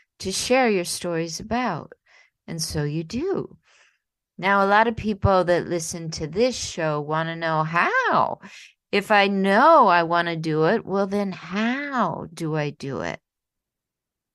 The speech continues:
That brings me to today's topic. You know that every season, every spring, every winter, every summer, every fall, we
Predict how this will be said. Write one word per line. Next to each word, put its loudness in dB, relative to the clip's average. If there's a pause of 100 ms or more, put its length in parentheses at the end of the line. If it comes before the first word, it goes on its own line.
(360)
That 2
brings 0
me -2
to -8
today's 2
topic. -4 (680)
You 0
know 2
that 2 (220)
every 2
season, -4 (520)
every 0
spring, -2
every -2
winter, -4
every -2
summer, -4
every -2
fall, -4 (580)
we 0